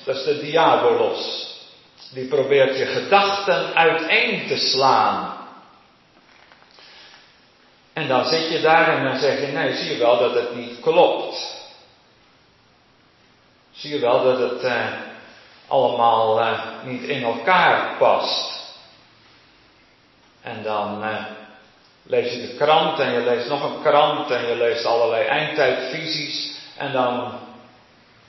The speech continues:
kijk, dat is Babel. De diabolos, dat is,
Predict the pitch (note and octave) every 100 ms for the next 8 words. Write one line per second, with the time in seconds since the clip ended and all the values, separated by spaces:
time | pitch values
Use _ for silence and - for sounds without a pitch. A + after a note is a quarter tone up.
0 | _ - C3+ B2 B2+ B2 C#3 D3+ A#2 F#2
1 | F2+ - - C3 C3 C#3 E3+ F3 D#3+ D3+
2 | D#3+ D#3+ - C#3+ - C#3 - - -